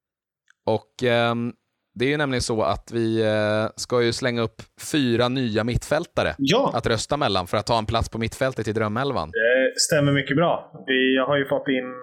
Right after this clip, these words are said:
Speaker 2: eh, mittfältare och det är mittfältare nummer två som ska in i gänget helt enkelt.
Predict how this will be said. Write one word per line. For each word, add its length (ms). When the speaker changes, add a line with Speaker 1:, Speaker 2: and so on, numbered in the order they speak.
Speaker 2:
eh, 260
mittfältare 640
och 120
det 80
är 40
mittfältare 540
nummer 240
två 180
som 180
ska 120
in 160
i 120
gänget 300
helt 200
enkelt. 240